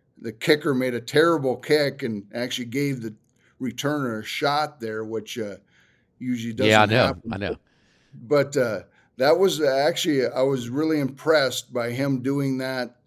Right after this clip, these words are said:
Speaker 1: I've called for that in that situation rather than other, these other generic coaches that would have kicked that field goal and then, uh, you know, give them, give them the other team a chance where if you have the,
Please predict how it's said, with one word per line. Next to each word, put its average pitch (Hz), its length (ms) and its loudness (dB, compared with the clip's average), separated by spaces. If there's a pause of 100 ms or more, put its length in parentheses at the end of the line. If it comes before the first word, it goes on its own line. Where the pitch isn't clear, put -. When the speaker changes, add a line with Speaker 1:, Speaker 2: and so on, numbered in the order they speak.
(320)
Speaker 1:
I've 139 160 -2
called 160 320 6
for 151 140 -2
that 127 240 2
in 127 80 -6
that 131 180 -6
situation 131 720 -2
rather 131 320 0
than 120 220 -6
other, 139 380 0 (400)
these 127 200 -4
other 143 220 2
generic 139 580 -2
coaches 139 460 -2
that 123 160 -2
would 120 140 -4
have 117 120 -8
kicked 165 300 -2
that 139 240 -2
field 139 340 -2
goal 135 420 -2 (380)
and 120 240 -6
then, 127 240 -6
uh, 101 340 -10 (120)
you - 180 -10
know, 120 220 -8 (220)
give 156 200 0
them, 127 340 -4
give 190 180 4
them 175 80 -2
the 151 160 0
other 139 180 0
team 139 260 -4
a 117 60 -8
chance 143 500 -6
where 117 300 -6 (260)
if 123 160 -12
you 135 160 -2
have 139 260 0
the, 131 120 -4